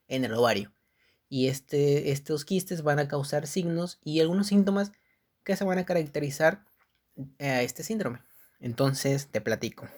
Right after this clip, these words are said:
Si tú no sabes qué es un quiste, pues vamos a explicarlo. Un quiste, eh, tú imagínate que es como una tipo bolsita, una bolsita muy pequeña. A lo mejor, si tú quieres verlo,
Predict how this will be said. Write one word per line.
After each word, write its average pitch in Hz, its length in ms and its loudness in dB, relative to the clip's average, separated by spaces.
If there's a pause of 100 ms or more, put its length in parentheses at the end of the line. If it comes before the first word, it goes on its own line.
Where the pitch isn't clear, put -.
(680)
Si 143 120 -8
tú 151 80 4
no 170 100 4
sabes 190 260 6
qué 190 140 4
es 185 80 6
un 202 100 8
quiste, 208 420 4 (360)
pues 135 140 2
vamos 156 240 4
a - 20 4
explicarlo. 104 640 4 (500)
Un 233 160 4
quiste, 185 540 2
eh, 131 460 2
tú - 80 -2
imagínate 196 520 4 (280)
que 147 140 2
es 165 120 2
como 165 220 2
una 175 220 4
tipo 185 560 2
bolsita, 131 580 0 (280)
una 147 160 0
bolsita 147 260 0
muy 147 140 2
pequeña. 180 400 2
A 151 80 2
lo 135 100 6
mejor, 147 300 4
si 156 120 -2
tú 143 140 -6
quieres 147 260 2
verlo, 147 360 2